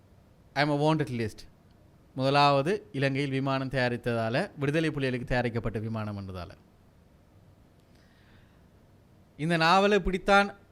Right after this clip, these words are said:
ஆ, இந்த பெயினை சொல்லலாம் என்று சொல்லும் பொழுது, ஆ, இதுல நிறைய புனை-, புனை கதைகள் எல்லாத்தையுமே நான், ஆ, ஆ, அப்பட்டமாக சொல்ல முடியாத காரணத்தால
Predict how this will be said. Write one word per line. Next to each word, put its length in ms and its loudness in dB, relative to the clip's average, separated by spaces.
ஆ, 300 2
இந்த 180 -2
பெயினை 280 4
சொல்லலாம் 580 2
என்று 180 -4
சொல்லும் 280 0
பொழுது, 560 0
ஆ, 360 -2
இதுல 220 -2
நிறைய 360 0
புனை-, 360 0
புனை 240 2
கதைகள் 500 0
எல்லாத்தையுமே 600 0
நான், 300 -2
ஆ, 300 -6
ஆ, 340 -2
அப்பட்டமாக 460 0
சொல்ல 280 -2
முடியாத 480 -2
காரணத்தால 760 -2